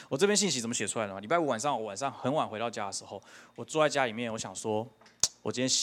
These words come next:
进度有点 delay 哦，然后信息一直写不出来，因为这礼拜有很多事情，所以我信息是放到最后面才写，然后写不出来，我就觉得，啊，我真的，我今天熬夜，我今天跟他拼了这样。我一看，啊，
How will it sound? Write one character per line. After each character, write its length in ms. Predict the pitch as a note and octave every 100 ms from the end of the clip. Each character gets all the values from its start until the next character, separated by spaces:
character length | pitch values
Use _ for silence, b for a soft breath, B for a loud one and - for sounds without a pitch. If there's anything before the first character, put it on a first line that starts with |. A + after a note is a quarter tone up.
| - -
进 220 | - C#3+
度 180 | B2 C3 A#2+
有 120 | A2
点 140 | A2+ G2+
delay 400 | G#2+ G#2 G2 G2
哦， 40 | -
然 100 | -
后 260 | G2+ G#2+ G#2 A#2
信 220 | - B2+
息 160 | A2 G#2+
一 60 |
直 80 | A2
写 160 | G#2+ G2+
不 100 | G2+
出 160 | -
来， 100 | - -
因 60 | A#2+
为 60 |
这 100 | A#2+
礼 60 | A#2
拜 100 | A#2+
有 80 | A2
很 260 | - G2
多 100 | F#2+
事 140 | A2 A2+
情， 180 | -
所 120 | - A2+
以 40 |
我 180 | G#2 G2 B B B
信 220 | - C3
息 100 | A2
是 120 | A#2
放 160 | A#2+ A#2+
到 40 |
最 160 | - C#3
后 100 | B2
面 120 | A#2+
才 140 | G2+
写， 180 | - -
然 300 | - - -
后 100 | C#3
写 140 | C#3+
不 80 | A#2
出 160 | C3 B2+
来， 140 | G2+ A2
我 80 | A#2
就 80 |
觉 140 | C#3 A#2
得， 200 | G#2 G2
啊， 140 | G2+ -
我 80 |
真 140 | A2+ B2+
的， 160 | G#2
我 60 | G#2
今 120 | A#2
天 100 | C3
熬 160 | A#2+ G#2
夜， 160 | A#2 G2
我 40 |
今 180 | G2+ G#2+
天 20 |
跟 60 | G#2+
他 60 |
拼 240 | G#2+ G#2+ G2+
了 80 |
这 60 | G#2
样。 120 | G2 - B B B B
我 100 | -
一 40 | E3+
看， 180 | A3 F#3
啊， 160 | - B2+